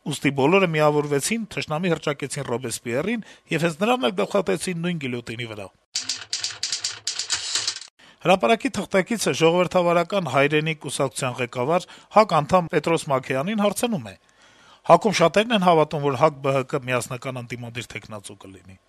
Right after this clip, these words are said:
Պատասխան. «Դա ֆանտազիայի ոլորտից է, բայց չեմ բացառում, որ ինչ-ինչ քաղաքական զարգացումներից հետո դա հնարավոր լինի։ Իսկ որ ասում են հակ ղեկավարություն, ես պետք է ասեմ, որ դա երկու հարթության մեջ պետք է նայել։ Մեկը Լևոն Տեր-Պետրոսյան,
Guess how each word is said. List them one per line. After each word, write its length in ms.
Պատասխան. 460
«Դա 80
ֆանտազիայի 640
ոլորտից 500
է, 100
բայց 200
չեմ 160
բացառում, 400
որ 140
ինչ-ինչ 400
քաղաքական 560
զարգացումներից 760
հետո 240
դա 140
հնարավոր 480
լինի։ 200
Իսկ 200
որ 100
ասում 240
են 160
հակ 100
ղեկավարություն, 760
ես 180
պետք 180
է 140
ասեմ, 260
որ 140
դա 100
երկու 340
հարթության 460
մեջ 200
պետք 200
է 140
նայել։ 200
Մեկը 320
Լևոն 280
Տեր-Պետրոսյան, 720